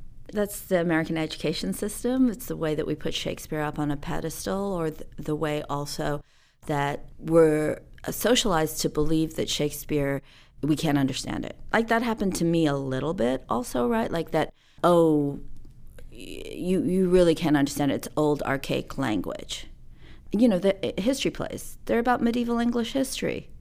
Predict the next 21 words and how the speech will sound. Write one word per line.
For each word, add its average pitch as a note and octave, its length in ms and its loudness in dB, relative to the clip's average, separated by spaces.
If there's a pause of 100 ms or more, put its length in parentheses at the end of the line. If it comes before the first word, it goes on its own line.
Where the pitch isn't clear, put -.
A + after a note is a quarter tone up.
(460)
Why G#3 160 2
should A3 220 0
we G#3 100 0
care G#3+ 240 -2
as G3+ 160 -2
a F#3 80 0
contemporary F#3 540 -2
American F3+ 380 -2
audience? G3 460 -4
So E3 160 0
I, E3 160 0 (400)
I F#3+ 100 4
think G3 260 -2
that F3+ 180 4
it's E3 240 -2
really E3 420 0 (380)
up E3 260 4
to E3 300 -2
contemporary D#3+ 520 2
productions D#3 760 0
to D#3+ 500 0